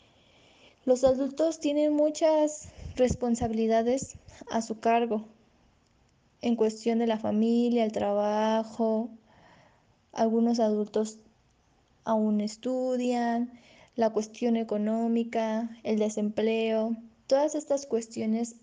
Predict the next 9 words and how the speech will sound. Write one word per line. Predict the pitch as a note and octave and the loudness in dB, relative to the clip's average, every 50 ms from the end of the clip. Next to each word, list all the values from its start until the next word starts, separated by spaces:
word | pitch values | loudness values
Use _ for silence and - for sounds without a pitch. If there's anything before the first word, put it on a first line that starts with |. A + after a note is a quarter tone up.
| _ _ _ _ _ _ _ _ _ _ - | _ _ _ _ _ _ _ _ _ _ -10
afectan | - A3 A3 A3+ B3+ B3+ B3+ - - B3 B3+ C#4 D4+ - _ _ _ _ _ _ _ _ | -8 -6 -6 -2 -2 -4 -4 -2 -4 -4 -4 -4 -6 -10 _ _ _ _ _ _ _ _
a | - A3 | -2 -2
las | A3 G#3+ G#3+ A3 | 0 0 -2 -2
emociones. | A3+ A3 G#3+ G#3+ G#3+ - A#3+ B3+ B3 A#3 A#3+ A#3 - - - _ _ _ _ _ _ _ _ - - - - - - - | -4 -4 -4 -4 -4 -4 -2 0 0 0 0 -2 -4 -8 -18 _ _ _ _ _ _ _ _ -20 -20 -20 -20 -20 -20 -16
Si | - - C4 B3 | -6 -2 0 2
no, | A#3 A#3 A#3 A#3 A#3 A#3 A#3 A#3+ A#3+ B3 - - - - - - | 4 4 4 2 2 2 2 2 0 -2 -6 -14 -20 -20 -12 -4
si | - C4 | 0 0
estas | C#4 C4+ - E4 D#4+ - | 0 2 2 0 2 4
cuestiones | - B3 B3 - B3+ B3 A#3+ G#3+ G#3+ G#3+ - | 2 2 2 4 2 4 4 2 0 -4 -8